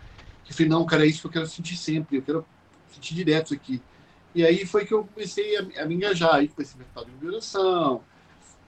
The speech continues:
depois, primeiro de oração, mas sem participar do sacramento, aquela coisa toda, que você vai, aquele processo, "Ah, mas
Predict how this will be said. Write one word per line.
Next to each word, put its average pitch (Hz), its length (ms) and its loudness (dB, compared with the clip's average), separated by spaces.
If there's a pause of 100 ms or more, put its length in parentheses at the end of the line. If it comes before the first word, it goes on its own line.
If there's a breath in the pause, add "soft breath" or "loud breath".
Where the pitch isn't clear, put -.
depois, 156 360 2
primeiro 185 400 2
de 180 100 -2
oração, 202 380 0
mas 165 180 0
sem 185 140 -2
participar 175 360 0
do 160 80 -4
sacramento, 190 640 -4
aquela 165 140 -4
coisa 170 200 -2
toda, 175 280 4
que 165 60 -8
você 170 80 -2
vai, 165 240 4
aquele 156 200 -2
processo, 185 540 -4
"Ah, 196 180 -4
mas 175 260 -16